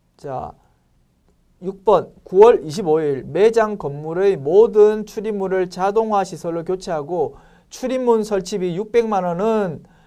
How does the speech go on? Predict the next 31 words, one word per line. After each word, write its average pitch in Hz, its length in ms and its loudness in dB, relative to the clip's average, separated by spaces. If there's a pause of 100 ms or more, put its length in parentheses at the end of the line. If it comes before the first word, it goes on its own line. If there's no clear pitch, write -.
(140)
태극 233 300 -2
설비에 175 540 -2
이 143 220 -10
개월 226 380 8
후에 214 500 0 (380)
지급하기로 190 760 -6
했다. 143 200 -8
자본적 214 640 0
지출을 190 380 -6
회계 156 120 -10
처리. 135 240 -12
자본적 180 460 -6
지출을 214 320 -8
회계 175 120 -4
처리한다 151 440 -8
하면 135 180 -14
뭐? 170 320 -4 (280)
취득 180 420 -6
원가로 196 380 -8
처리하자는 123 560 -20
거죠. - 320 -20
취득 131 280 -18
원가로. 131 380 -20 (260)
자, 135 220 -16 (320)
육백만 220 480 0
원은 196 320 -2
나중에 147 380 0
지급한다. 180 560 -6 (220)
미지급금. 170 1300 -10 (200)
구월 156 260 -12
이십오일. - 560 -18